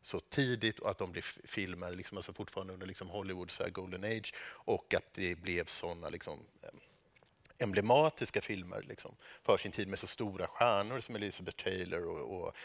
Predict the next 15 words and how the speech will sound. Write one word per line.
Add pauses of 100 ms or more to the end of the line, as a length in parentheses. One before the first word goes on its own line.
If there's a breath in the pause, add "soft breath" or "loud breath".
(140 loud breath)
Marlon
Brando,
inte
minst.
Att
vi
minns
Linje
Lusta (160)
beror
mycket,
mycket
på
honom,
liksom.